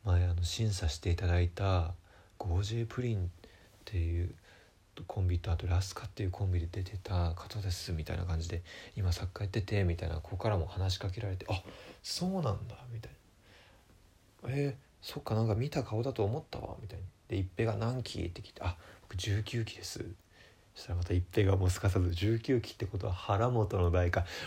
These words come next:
星野さん、あの件はすいませんでした。」「いやいや、ちげえのやから。違う違う、ほんと俺怒ってないのよ」っていうね。もうその日だけでも原本の話題がもう何回も出てきてしまって。で、あの、挙句の果てに、その、コンビニとか一瞬行った時に、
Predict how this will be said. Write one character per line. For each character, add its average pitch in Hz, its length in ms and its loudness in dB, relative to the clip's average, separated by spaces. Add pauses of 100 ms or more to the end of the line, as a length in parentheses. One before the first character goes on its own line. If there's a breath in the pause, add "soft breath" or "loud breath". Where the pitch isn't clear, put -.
星 92 200 6
野 90 60 2
さ - 120 -2
ん、 78 200 -2
あ 98 180 2
の 104 100 6
件 101 180 4
は 95 120 6
す 95 120 0
い 113 40 6
ま 107 100 4
せ 107 100 2
ん - 20 4
で 101 60 2
し - 60 2
た。」 - 100 0
「い 131 40 4
や 110 120 4
い - 40 -4
や、 120 80 -4
ち - 260 2
げ 254 160 2
え 247 60 4
の 202 80 4
や 156 100 6
か 143 120 -4
ら。 - 40 -4
違 - 840 -2
う - 20 6
違 170 100 0
う、 - 40 -4
ほ 226 160 8
ん 240 60 4
と 220 80 8
俺 208 120 12
怒 214 220 8
っ - 20 -6
て - 140 -4
な 302 160 4
い 330 40 6
の 277 140 4
よ」 185 160 4
っ - 20 -12
て - 200 -4
い 104 120 2
う 101 80 -2
ね。 101 100 -2 (640 loud breath)
も 120 60 -2
う - 20 2
そ - 220 -2
の 190 120 0
日 - 240 -8
だ 135 160 -2
け 180 120 -2
で 156 80 -2
も 127 100 -4
原 139 320 0
本 139 220 0
の 104 100 2
話 104 80 4
題 101 120 2
が 104 80 -4
も 101 80 0
う - 20 -2 (200)
何 165 300 -4
回 330 160 4
も - 140 -6
出 117 80 2
て 113 100 0
き - 40 -4
て - 80 -2
し - 100 -4
ま 101 80 -2
っ - 20 -4
て。 - 220 -12 (1300 loud breath)
で、 113 100 -2
あ 98 60 2
の、 98 100 -2
挙 - 340 -2
句 - 140 2
の 285 100 2
果 247 200 -2
て 226 120 0
に、 208 320 -4 (320 loud breath)
そ - 80 -4
の、 123 80 2
コ - 200 0
ン 233 180 -2
ビ 226 80 0
ニ 226 120 0
と 208 100 -2
か - 100 2
一 110 160 4
瞬 143 260 -4
行 135 80 -6
っ - 40 -14
た 147 100 -6
時 123 240 -6
に、 92 260 2